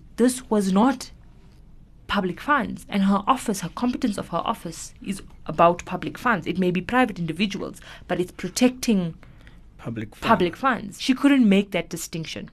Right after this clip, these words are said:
Speaker 1: Apiwe, when you listen to that judgment, what is the most shocking thing for you?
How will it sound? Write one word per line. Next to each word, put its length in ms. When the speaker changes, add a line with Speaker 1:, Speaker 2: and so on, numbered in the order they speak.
Speaker 1:
Apiwe, 320
when 160
you 340
listen 520
to 140
that 220
judgment, 480
what 220
is 160
the 60
most 240
shocking 300
thing 220
for 220
you? 180